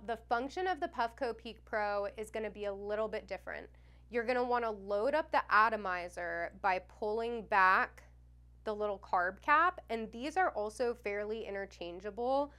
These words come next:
with Puffco Peak Pro's accessories. Once again, using the hot knife,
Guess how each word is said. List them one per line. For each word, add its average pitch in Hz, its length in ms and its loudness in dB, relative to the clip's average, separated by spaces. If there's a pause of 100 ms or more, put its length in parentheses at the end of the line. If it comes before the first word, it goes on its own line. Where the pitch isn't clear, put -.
(220)
with 226 200 -4
Puffco 208 680 -2 (600)
Peak - 300 -14 (160)
Pro's 190 680 -2
accessories. - 1040 -10 (400)
Once 247 300 -2
again, 233 520 -4
using 208 380 -8
the 196 60 -6
hot 220 320 2
knife, 214 500 -2